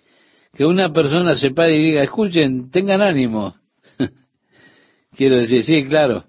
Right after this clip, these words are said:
vamos". "Os exhorto a tener buen ánimo", decía Pablo, "pues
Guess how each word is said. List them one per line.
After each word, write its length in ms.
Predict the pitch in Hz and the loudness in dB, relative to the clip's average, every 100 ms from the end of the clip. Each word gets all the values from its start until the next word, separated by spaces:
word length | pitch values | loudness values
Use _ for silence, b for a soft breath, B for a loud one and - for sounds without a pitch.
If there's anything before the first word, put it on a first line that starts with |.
| - | -14
vamos". 500 | 107 127 117 101 92 _ _ _ _ _ _ _ _ _ _ _ _ _ b b b b | -4 0 0 -4 -12 _ _ _ _ _ _ _ _ _ _ _ _ _ b b b b
"Os 240 | - 131 147 | -6 -4 0
exhorto 460 | 143 - 196 190 170 | -2 2 0 2 0
a 60 | |
tener 300 | 131 143 160 | 0 0 0
buen 260 | 139 160 151 | 0 0 0
ánimo", 400 | 160 127 113 101 | 0 0 -2 -4
decía 280 | 98 123 101 | -4 -4 -2
Pablo, 360 | 117 113 113 | -2 -2 -4
"pues 320 | 101 117 - | -4 -6 -6